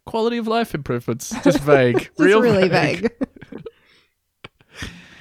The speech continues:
Speaker 1: Uh, San Francisco Board of Supervisors approved, then pulled authorization for the police department to use robots affixed with bombs to kill people,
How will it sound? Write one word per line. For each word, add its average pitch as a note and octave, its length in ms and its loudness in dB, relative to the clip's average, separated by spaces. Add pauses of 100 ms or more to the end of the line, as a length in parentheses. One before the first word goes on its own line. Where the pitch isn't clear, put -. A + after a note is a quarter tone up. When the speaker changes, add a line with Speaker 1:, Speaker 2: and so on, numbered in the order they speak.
(460)
Speaker 1:
Uh, D3 320 0
San G3 220 -2
Francisco F3+ 440 -4
Board D#3 240 0
of C#3 80 -4
Supervisors D3+ 540 -2
approved, F3+ 560 0
then F4 180 -6
pulled A3+ 480 -2
authorization B2 760 -2
for A#2+ 120 -8
the A2+ 80 -4
police C#3+ 240 -6
department B2 400 -4
to B2+ 80 -10
use A#2+ 260 -4
robots C#3 540 -4
affixed C3 340 -6
with D3 200 -6
bombs C#3+ 400 0
to - 100 -6
kill G3+ 300 -4
people, A#2 420 -4